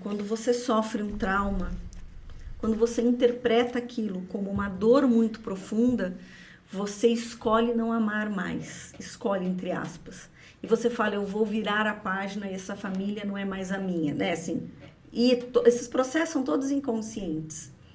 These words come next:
Nesse momento, você, você para de receber esse fluxo de amor, de vida, de conhecimento, de sabedoria que flui através daqueles que vieram antes.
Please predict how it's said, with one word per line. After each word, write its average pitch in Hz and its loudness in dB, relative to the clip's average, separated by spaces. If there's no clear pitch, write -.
Nesse 294 6
momento, 240 4
você, 220 -2
você 220 -6
para 208 -2
de 185 -8
receber 190 -6
esse 220 0
fluxo 277 2
de 214 6
amor, 208 4
de 190 -4
vida, 202 -2
de - -6
conhecimento, 185 -4
de - -12
sabedoria 185 -2
que 240 -4
flui 277 4
através 202 -2
daqueles 202 -8
que 202 -10
vieram 190 -6
antes. - -10